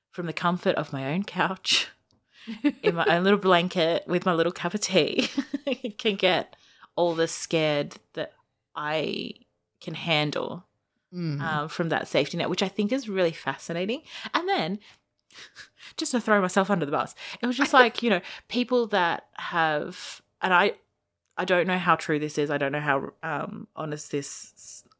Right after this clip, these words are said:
Speaker 1: apparent study is. Um, but they were saying that people that have, like, less empathy <laughs> will
Speaker 2: Okay.
Speaker 1: tend to subscribe higher to horror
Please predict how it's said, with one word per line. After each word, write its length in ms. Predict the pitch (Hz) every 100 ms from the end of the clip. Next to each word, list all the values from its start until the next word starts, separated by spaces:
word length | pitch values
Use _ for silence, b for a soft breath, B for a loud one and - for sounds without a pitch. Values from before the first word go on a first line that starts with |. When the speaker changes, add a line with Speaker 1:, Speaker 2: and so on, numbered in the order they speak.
| _
Speaker 1:
apparent 420 | - 170 151 143 -
study 400 | - 139 117 95
is. 160 | 117 B B B B
Um, 480 | 180 165 143 135 143 _ _ - _ -
but 100 | 226
they 80 |
were 80 | 233
saying 260 | 226 220 233
that 120 | 190
people 320 | - 208 202
that 160 | 196 165
have, 600 | - 160 151 151 165 -
like, 440 | 180 156 139 - _ b b _ _
less 320 | 190 170 - -
empathy 480 | 160 170 185 220 370 403 B B B _
<laughs> 520 | _ _ _ _ 196
will 240 | 214 196 170
Speaker 2:
Okay. 340 | 196 135 208
Speaker 1:
tend 320 | 339 185 180 -
to 200 | 190 175
subscribe 540 | 180 - - 160 156
higher 360 | - 147 143 156
to 220 | - 175
horror 460 | - 139 139 277